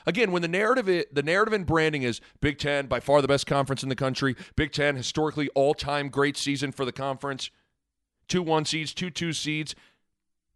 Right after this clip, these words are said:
which got nine Big Ten teams in the field, you only have one team left in the Sweet sixteen. Obviously, that's incredibly disappointing.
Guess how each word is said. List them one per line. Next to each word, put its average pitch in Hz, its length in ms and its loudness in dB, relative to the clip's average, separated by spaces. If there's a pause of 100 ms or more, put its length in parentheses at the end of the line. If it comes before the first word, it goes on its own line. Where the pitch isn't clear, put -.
(680)
which 131 160 -4
got - 120 -6
nine 143 380 0
Big 143 220 2
Ten 151 180 -2
teams 147 280 -6
in 135 60 -10
the 131 60 -4
field, 135 320 -2
you 123 60 -2
only 123 140 0
have 90 140 -6
one 135 360 -6
team 143 280 -8
left 127 280 -4
in 123 80 -8
the 107 40 -8
Sweet 135 220 -6
sixteen. 160 420 -8 (460)
Obviously, 175 640 0
that's 139 360 -4
incredibly 139 920 -4
disappointing. 98 480 -14